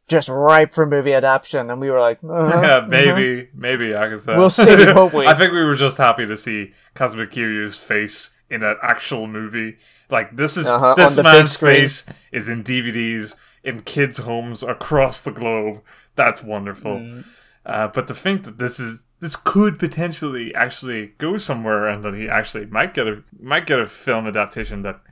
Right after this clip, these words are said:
Speaker 2: has, carries the same ident. I mean, that's pretty fascinating. But I think you're right. I think, uh, the sensible human being would say,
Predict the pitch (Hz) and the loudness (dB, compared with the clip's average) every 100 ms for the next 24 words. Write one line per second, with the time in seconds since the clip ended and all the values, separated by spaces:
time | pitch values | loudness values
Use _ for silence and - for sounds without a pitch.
0 | _ - 113 117 - 131 113 104 104 - | _ -6 -6 -6 -10 -6 -6 -8 -10 -10
1 | 107 98 98 104 101 98 98 107 101 101 | -8 -10 -10 -10 -8 -10 -12 -12 -12 -12
2 | 98 98 110 - - - 104 98 101 98 | -14 -16 -16 -16 -16 -12 -12 -8 -10 -10
3 | 110 107 135 156 _ _ - 120 110 139 | -10 -10 -10 -14 _ _ -20 -20 -20 -16
4 | - 143 139 151 123 107 101 107 113 120 | -4 4 4 2 -2 -2 -4 -6 -10 -10
5 | 107 - 107 101 101 104 - 165 143 131 | -12 -10 -10 -8 -10 -10 -8 -8 -8 -10
6 | 117 123 113 107 107 104 104 - 113 104 | -8 -12 -10 -8 -8 -8 -12 -8 -6 -8